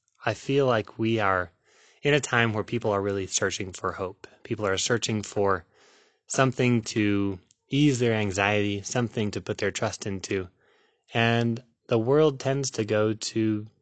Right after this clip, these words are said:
things that can't really help. They, they look for wisdom in things that can't speak, can't give wisdom. They, they want to be heard by things that can't hear them. They want to be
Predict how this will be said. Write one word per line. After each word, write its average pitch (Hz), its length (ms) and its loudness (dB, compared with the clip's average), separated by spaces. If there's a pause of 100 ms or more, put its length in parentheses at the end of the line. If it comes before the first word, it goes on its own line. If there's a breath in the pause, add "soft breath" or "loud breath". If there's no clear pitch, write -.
(180)
things 117 360 0
that 107 240 -2
can't 123 280 -6
really 120 240 0
help. 123 340 -6 (320)
They, 101 300 -4 (840 soft breath)
they 117 140 2
look 117 180 2
for 123 140 2
wisdom 117 420 4
in 92 180 -2
things 104 420 -2
that 104 160 -6
can't 107 380 -8 (140)
speak, - 600 -6
can't 110 260 -4
give 110 180 2
wisdom. 95 420 0
They, 95 280 2 (440 soft breath)
they 123 80 4
want 120 240 4
to - 60 -8
be 117 160 2
heard 131 380 2
by 95 160 2
things 101 340 -2
that 101 180 -6
can't 110 300 -4
hear 120 320 -2
them. 92 320 -4 (720 soft breath)
They 101 120 2
want 110 360 -2
to - 180 -6
be 98 400 0